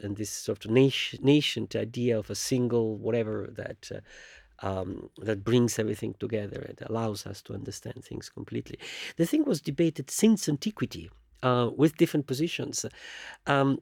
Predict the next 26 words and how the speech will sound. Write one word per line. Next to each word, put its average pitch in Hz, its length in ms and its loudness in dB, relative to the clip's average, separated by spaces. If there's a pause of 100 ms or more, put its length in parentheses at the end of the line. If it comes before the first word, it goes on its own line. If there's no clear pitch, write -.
(140)
the 135 100 2
specific - 720 2
question 143 420 2
of 110 120 -4
how 120 120 -4
much 120 280 -2
divine 139 560 2
there 120 140 0
is 117 360 -4
in 110 180 -4
the 107 80 -6
Milesian, 113 800 -2 (580)
um, 123 500 2 (480)
everybody 208 300 4
came 175 240 4
in. 139 340 2 (240)
Uh, 127 260 2 (320)
Aristotle 175 560 6
has 131 460 0
a, 113 400 2
a, 110 320 -4
a - 40 0
take - 400 0
on 110 120 -4
that, - 340 -10 (680)
um, 120 380 4